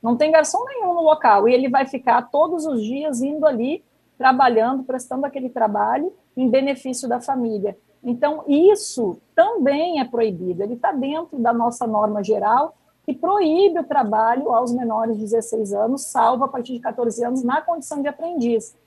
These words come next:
E aí, a aprendizagem não é só um mero contrato onde ele vai ter uma parte prática e vai tá trabalhando ali na linha de frente. Não, ele vai ter todo um arcabouço teórico, né,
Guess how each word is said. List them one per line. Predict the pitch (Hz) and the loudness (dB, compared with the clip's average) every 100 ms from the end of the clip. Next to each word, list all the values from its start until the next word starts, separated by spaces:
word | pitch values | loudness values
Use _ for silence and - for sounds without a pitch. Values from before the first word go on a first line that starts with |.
| _ _ _ _ | _ _ _ _
E | 277 330 | -2 6
aí, | 415 330 349 | 6 6 4
a | |
aprendizagem | 349 277 285 247 233 196 208 254 349 320 233 247 | 4 2 2 4 2 4 4 6 6 4 4 0
não | 247 254 | 0 0
é | 311 | -2
só | 403 - 381 330 320 | -2 2 4 6 6
um | 294 | 4
mero | 262 254 277 294 | 2 2 2 0
contrato | - 277 269 254 240 226 262 294 - 330 - _ - | 2 2 2 0 4 6 6 2 0 -4 -4 _ -2
onde | 240 294 277 | 0 2 2
ele | 285 269 | 0 0
vai | 226 254 285 | 0 2 2
ter | 311 - 254 277 320 | 0 0 4 4 4
uma | 254 262 | 2 0
parte | 262 247 254 254 240 - | 2 2 2 -2 -10 -6
prática | - 254 262 294 - 269 | 0 2 2 0 -4 -2
e | 247 | 0
vai | 233 247 | -2 -2
tá | 247 | -6
trabalhando | 247 233 247 233 233 269 254 | -4 0 0 0 0 0 0
ali | 240 220 233 262 - _ _ | 0 0 -2 -4 -10 _ _
na | 226 240 | 2 2
linha | 240 247 | 2 -2
de | 254 | -4
frente. | - 226 185 - | -4 -6 -6 -6
Não, | 277 285 208 208 | 0 0 0 0
ele | 220 240 | 0 2
vai | 240 247 | 0 0
ter | 262 254 _ - | 0 -2 _ 0
todo | 302 370 571 539 349 330 | 4 6 8 6 4 0
um | 294 | 2
arcabouço | 269 262 233 196 226 254 262 240 | 0 0 0 4 6 6 2 -4
teórico, | 247 247 202 208 214 262 - 403 480 - - _ _ _ | 2 4 4 4 2 -2 -4 -4 -6 -12 -16 _ _ _
né, | 196 202 220 302 | -4 0 0 -2